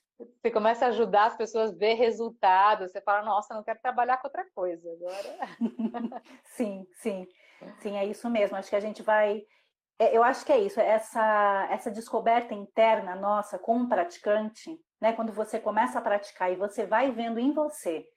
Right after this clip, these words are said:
Speaker 2: essas transformações, essas mudanças,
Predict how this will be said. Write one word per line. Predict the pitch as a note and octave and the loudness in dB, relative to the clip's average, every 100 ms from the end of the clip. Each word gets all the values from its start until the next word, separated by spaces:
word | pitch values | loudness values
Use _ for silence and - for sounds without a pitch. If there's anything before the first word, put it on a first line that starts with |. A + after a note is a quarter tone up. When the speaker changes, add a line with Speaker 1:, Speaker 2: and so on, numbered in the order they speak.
| _ _ _ _ - | _ _ _ _ 0
Speaker 2:
essas | A3+ C4+ C#4+ | 2 2 -2
transformações, | - A3 G#3+ F#3+ F#3 F3 - G#3+ G3+ | -2 -8 -4 -4 -4 -6 -6 -4 -4
essas | G3 - G3+ | -6 -2 -2
mudanças, | G3 F#3 F3+ A3+ A#3+ A#3+ - D#3+ | -4 -6 0 2 2 -2 -10 -12